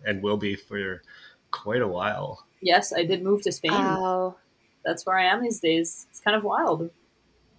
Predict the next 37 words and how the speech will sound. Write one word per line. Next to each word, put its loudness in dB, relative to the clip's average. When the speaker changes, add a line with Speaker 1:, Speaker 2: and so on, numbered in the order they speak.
Speaker 3:
It -8
Speaker 2:
Kind -4
of -2
wild 4
to 2
Speaker 3:
is. 0
Speaker 2:
think -12
that 4
I 6
just -2
jumped 2
ship 2
and -2
moved 0
continents 0
for 2
a 2
hot 2
minute. -4
Speaker 3:
That 4
Speaker 2:
But 10
Speaker 3:
is 4
an 0
Speaker 2:
here 0
we 4
Speaker 3:
excellent 2
Speaker 2:
are. 0
Speaker 3:
thing -2
to -12
do. -8
Speaker 2:
Living -2
it -2
up. 2
Living -4
the -2
Spanish 0
dream. 0